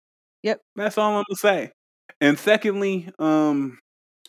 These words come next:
Speaker 2: continue to pray for everybody down in Texas who's dealing with snow and ice for the first time, and it's really just kind of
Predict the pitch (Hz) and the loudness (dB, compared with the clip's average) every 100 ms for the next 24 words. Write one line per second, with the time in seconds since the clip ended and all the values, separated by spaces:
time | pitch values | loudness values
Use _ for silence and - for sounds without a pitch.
0 | _ _ _ _ - 131 120 190 202 180 | _ _ _ _ -8 -8 -2 -2 0 -4
1 | - 147 147 139 127 123 139 139 135 135 | 2 4 4 2 -2 0 0 2 2 2
2 | 131 127 127 123 120 123 107 113 - - | 0 0 0 -2 -4 -4 -4 -8 -8 -10
3 | - - _ _ _ _ _ _ _ _ | -20 -20 _ _ _ _ _ _ _ _
4 | _ _ - 131 120 117 131 135 131 127 | _ _ -2 -2 -2 -2 0 2 0 0
5 | 123 120 127 - - - - - - 127 | 0 -2 -2 -8 -20 -20 -20 -20 -18 -14
6 | 135 123 127 123 123 123 120 78 117 127 | -4 -2 0 -2 -2 -6 -8 -10 -10 -6
7 | 123 123 123 - - - - 127 123 127 | -6 -6 -10 -12 -12 -14 -8 -6 -4 -4
8 | 127 - 127 123 120 120 117 120 117 120 | -4 -4 -2 0 -2 -4 -6 -8 -8 -10
9 | - _ _ _ _ _ _ - 123 - | -16 _ _ _ _ _ _ -8 -8 -6
10 | 131 139 143 131 123 131 - - 123 120 | 2 4 6 4 2 -4 -4 -4 -2 -2
11 | 113 | -8